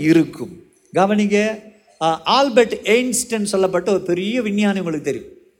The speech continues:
சில பேர் கேள்விப்பட்டிருப்பேன். பெரிய விஞ்ஞானினா பெரிய விஞ்ஞானி, அந்த மெக்கானிசம், இந்த காரியங்களை குறித்து ரொம்ப தெளிவாய் அவர் தத்துரூபமா சில தத்துவங்களை அல்லது பிரமாணங்களை உருவாக்கி தந்திருக்கிறார்.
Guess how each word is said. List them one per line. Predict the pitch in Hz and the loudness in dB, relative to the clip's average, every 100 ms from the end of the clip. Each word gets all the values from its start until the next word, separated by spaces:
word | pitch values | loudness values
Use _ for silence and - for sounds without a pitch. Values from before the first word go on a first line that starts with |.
| _ _ _ _ _ | _ _ _ _ _
சில | - 202 | -4 0
பேர் | 208 220 | 0 0
கேள்விப்பட்டிருப்பேன். | 214 214 185 175 156 131 123 | 0 2 0 -2 -2 -4 -4
பெரிய | 285 330 339 | 0 2 2
விஞ்ஞானினா | 311 285 240 208 190 285 277 - | 0 -2 0 0 -2 -4 -6 -10
பெரிய | 170 185 180 | -6 -2 -2
விஞ்ஞானி, | 165 151 120 107 - _ _ 175 | -4 -8 -12 -16 -20 _ _ -10
அந்த | 180 160 143 123 104 - - _ 156 | -4 -2 0 -2 -8 -16 -20 _ -6
மெக்கானிசம், | 208 269 254 226 180 220 | 0 2 2 2 0 -2
இந்த | 185 180 170 | -2 -2 -2
காரியங்களை | 185 202 196 180 | 0 0 0 -2
குறித்து | 175 180 160 156 | -4 -4 -4 -4
ரொம்ப | 240 302 - - | 0 0 0 -6
தெளிவாய் | - 202 233 247 220 220 240 240 - - - | 2 2 4 0 0 0 -2 -6 -18 -18 -10
அவர் | 143 139 - | -6 -6 -6
தத்துரூபமா | 190 - 226 208 180 165 165 | -6 -2 2 4 2 -2 -4
சில | 160 143 143 175 - | -6 -4 -2 -4 -6
தத்துவங்களை | 151 - 185 165 131 131 185 214 - - | -8 -4 -4 -2 -4 0 0 -2 -10 -4
அல்லது | 151 165 180 180 | -2 0 -2 -2
பிரமாணங்களை | 170 208 247 214 180 185 196 | 0 2 2 2 0 2 2
உருவாக்கி | 151 180 170 165 156 | 0 2 2 0 -6
தந்திருக்கிறார். | 156 143 127 135 190 | -4 -4 -4 0 -2